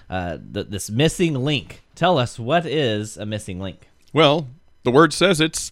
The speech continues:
Speaker 2: missing. I think that ought to really <laughs> help clarify the matter. They really don't have any. I was speaking at the, to the Atheist Club at the College of New Jersey a couple years ago,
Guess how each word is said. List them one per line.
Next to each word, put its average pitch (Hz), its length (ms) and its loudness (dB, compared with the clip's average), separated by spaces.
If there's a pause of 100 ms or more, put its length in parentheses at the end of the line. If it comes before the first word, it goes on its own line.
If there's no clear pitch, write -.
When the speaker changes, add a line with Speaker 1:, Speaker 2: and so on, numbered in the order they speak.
(160)
Speaker 2:
missing. 104 680 0
I 113 80 2
think 143 200 0
that 175 160 8
ought 170 100 8 (100)
to 139 80 4
really 170 340 8
<laughs> - 0 -
help 151 360 6 (340)
clarify 156 600 2
the 117 120 -6
matter. 139 500 0 (300)
They 147 160 4
really 180 440 6
don't 135 680 2 (140)
have 113 340 0
any. 110 240 -2
I 147 80 6
was 160 120 2
speaking 165 360 -2
at 135 120 -2
the, 120 180 0
to - 120 -8
the 127 160 0
Atheist 151 320 -2
Club 143 260 0
at 127 60 -4
the - 60 -10
College 143 340 0
of 131 60 -6
New 120 100 -4
Jersey 147 520 0
a 113 40 -4
couple 127 260 -4
years 120 220 -2
ago, 127 300 0